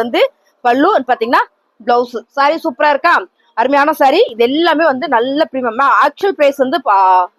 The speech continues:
ஐநூத்தி ஐம்பது ஆமா ஐநூத்தி ஐம்பது. இதோட பிளவுஸ். சாரி ஃபுல்லுமே உங்களுக்கு இந்த மாதிரியான ஒரு பேட்டர்ன் மேம். சூப்பரா இருக்கு. ரெகுலரா நம்ம வீடியோ பார்த்துட்டு இருந்தீங்கன்னா இந்த சாரி என்னன்றது கண்டிப்பா உங்களுக்கு எல்லாத்துக்கும் தெரியும் மேம். சாரியோட ரேட்டு நானூத்தி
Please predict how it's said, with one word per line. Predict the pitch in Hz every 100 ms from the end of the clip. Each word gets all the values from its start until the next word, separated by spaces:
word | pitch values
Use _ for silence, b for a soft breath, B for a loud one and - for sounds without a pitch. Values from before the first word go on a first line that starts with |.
| - 262
ஐநூத்தி | 330 269
ஐம்பது | 233 233 220 294 349 _ _ -
ஆமா | 254 247 262
ஐநூத்தி | 359 392 - 262
ஐம்பது. | 262 240 214
இதோட | 240 262 285 381 - _ _
பிளவுஸ். | - 277 - 381 539 _ _ _ -
சாரி | 262 277 311
ஃபுல்லுமே | 285 277 330
உங்களுக்கு | 269 262 302
இந்த | 254 262
மாதிரியான | 254 277
ஒரு | 247 -
பேட்டர்ன் | 220 208 208
மேம். | 233 262 _
சூப்பரா | 339 330 _ _ 277 285 285
இருக்கு. | 240 - _ _ _ 220
ரெகுலரா | 247 311 320
நம்ம | 294 240
வீடியோ | 247 262
பார்த்துட்டு | 233 226 202
இருந்தீங்கன்னா | 214 285
இந்த | 214 214
சாரி | 208 233 208
என்னன்றது | 208 196 226 269
கண்டிப்பா | 196 202 233
உங்களுக்கு | 202 196 190
எல்லாத்துக்கும் | 190 220 208 190
தெரியும் | 208 339 494 _ b _ 254
மேம். | 311 311
சாரியோட | 262 285 285 240
ரேட்டு | 247 339 247
நானூத்தி | 269 359 - 359